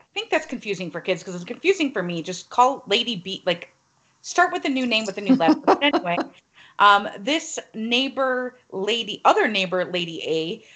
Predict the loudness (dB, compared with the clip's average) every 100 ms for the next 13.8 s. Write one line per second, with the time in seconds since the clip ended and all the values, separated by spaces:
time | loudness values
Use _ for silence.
0 | _ 2 6 6 6 4 -2 -10 -14 -20
1 | _ _ 0 0 -2 0 2 2 -2 -14
2 | -14 -4 -2 0 0 4 4 2 -4 -6
3 | -4 -4 -4 -10 -10 -8 -6 -4 -4 -2
4 | 2 2 0 -4 0 2 0 -4 -4 -4
5 | -4 -8 -10 -12 -18 -16 -18 -8 -6 -2
6 | -4 -4 -2 2 4 4 2 -4 -2 0
7 | 2 0 -4 -16 _ _ -2 0 0 -2
8 | -6 -14 -16 0 2 2 -8 -6 -2 0
9 | 0 0 0 0 0 -4 -4 -2 0 -2
10 | -2 -4 -4 -10 -20 -20 -14 2 4 4
11 | 2 -2 -10 _ -16 -14 -14 -18 _ _
12 | _ _ _ -6 2 2 4 4 4 4
13 | -2 -2 -4 -4 0 2 2 0